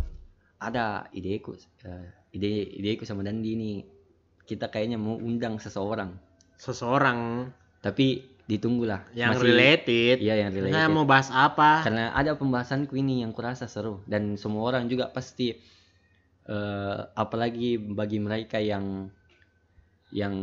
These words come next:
Speaker 1: yang suka dekat-dekat, eh, apa, eh, dek-, eh, trik-trik P D K T, karena Dandi ini jago sekali masalah P D K T sama cewek.
Speaker 2: Mana ada?
Speaker 1: Lupa ke waktu. <laughs> Nanti kita dibahas bagaimana Dandi dek-,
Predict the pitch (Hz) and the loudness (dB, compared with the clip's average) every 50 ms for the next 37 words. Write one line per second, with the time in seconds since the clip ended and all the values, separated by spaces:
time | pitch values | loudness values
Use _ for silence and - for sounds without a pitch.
0 | 98 98 95 95 98 95 95 95 - - _ _ _ _ _ _ _ _ _ _ | -4 -6 -6 -6 -6 -6 -8 -10 -12 -18 _ _ _ _ _ _ _ _ _ _
1 | _ _ _ - 107 101 95 98 101 101 98 95 - 113 98 - 117 113 107 - | _ _ _ -10 -6 -6 -4 -4 -4 -4 -6 -8 -8 -8 -6 -4 -4 -4 -4 -6
2 | - - _ _ - 104 98 110 104 101 98 - 110 - - 101 104 107 104 135 | -8 -14 _ _ -10 -8 -6 -6 -6 -6 -8 -8 -10 -8 -6 -6 -6 -6 -6 -8
3 | - - 107 101 98 101 - - - _ _ _ _ _ _ _ _ _ _ _ | -8 -6 -6 -6 -6 -8 -10 -12 -18 _ _ _ _ _ _ _ _ _ _ _
4 | - 104 98 98 98 - 98 - - 104 101 - - 104 107 104 - 110 113 120 | -8 -6 -6 -6 -6 -8 -8 -8 -8 -10 -10 -8 -6 -6 -6 -4 -2 -2 -2 -2
5 | - 127 120 - 104 104 101 107 113 131 131 127 135 143 139 127 113 110 104 98 | -4 -6 -8 -8 -6 -6 -4 -4 -4 -2 -2 -2 0 0 0 0 0 0 -2 -2
6 | 107 101 - - 127 139 139 127 120 - 113 107 107 - 110 104 107 - - 127 | -4 -4 -2 0 0 2 0 0 -2 -2 -4 -4 -4 -4 -4 -4 -2 0 -2 -2
7 | 127 135 127 120 107 104 101 - 139 123 117 110 117 135 - - - 139 151 156 | -2 -4 -4 -4 -4 -4 -2 0 0 0 2 0 -2 -2 -4 -4 0 2 4 6
8 | 156 151 143 147 147 139 135 131 123 104 - 185 190 190 196 190 - - - - | 6 6 6 6 6 4 2 0 0 -2 -6 -6 -6 -6 -6 -6 -6 -6 -6 -2
9 | - - 143 156 170 175 165 147 156 147 143 147 135 - 151 120 - - 220 208 | 4 6 8 10 10 10 8 8 8 6 6 4 6 6 6 4 6 8 8 8
10 | - - - - - - - - - - - 339 320 277 - 151 156 160 165 160 | 8 6 0 -14 -20 -20 -18 -12 -10 -8 -4 -2 0 4 4 6 6 8 8 8
11 | 165 151 147 147 147 143 151 147 131 139 131 127 127 131 139 147 143 135 143 139 | 6 6 6 6 6 6 6 6 6 4 4 4 4 4 4 2 2 2 2 2
12 | 147 143 143 135 123 123 120 - - - | 4 4 4 4 2 0 -2 -6 -10 -20